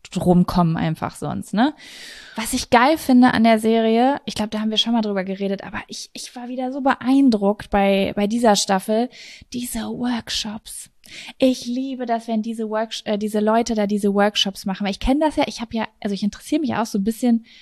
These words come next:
für so Pe-, Personality, also so Persönlichkeitsentwicklungszeug. Das gibt's ja hier in Berlin auch ganz viel, so Workshops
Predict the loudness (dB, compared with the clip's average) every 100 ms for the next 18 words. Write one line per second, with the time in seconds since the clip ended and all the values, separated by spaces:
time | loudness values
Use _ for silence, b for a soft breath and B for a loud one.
0 | b -4 -2 2 0 -2 _ -16 -16 -18
1 | -6 -4 2 2 2 0 0 -2 -2 _
2 | -4 -4 -4 -4 -2 -2 -2 -6 -6 -6
3 | -6 -4 0 0 0 0 0 0 -8 -8
4 | -6 -8 -4 -2 -2 -2 -2 -4 -4 -6
5 | -4 -4 -4 -2 0 -2 -4 2 2 4
6 | 4 6 4 2 -6 -10